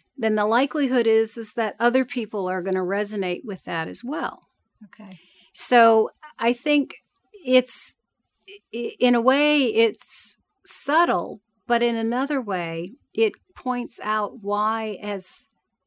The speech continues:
Speaker 1: groups of cl-, clinicians, we really need to collaborate and have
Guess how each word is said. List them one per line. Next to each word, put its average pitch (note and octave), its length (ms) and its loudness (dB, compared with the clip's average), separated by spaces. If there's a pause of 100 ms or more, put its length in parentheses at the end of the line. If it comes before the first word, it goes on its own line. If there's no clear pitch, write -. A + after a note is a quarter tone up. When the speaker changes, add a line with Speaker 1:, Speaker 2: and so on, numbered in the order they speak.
(100)
Speaker 1:
groups A#3+ 640 -4
of G3 180 -6
cl-, - 80 -20 (220)
clinicians, F3+ 580 -4 (100)
we G3+ 180 -8
really A3 340 -6
need G3 240 -8
to F#3+ 80 -14
collaborate F#3 760 -6
and F3+ 140 -8
have G3+ 400 -10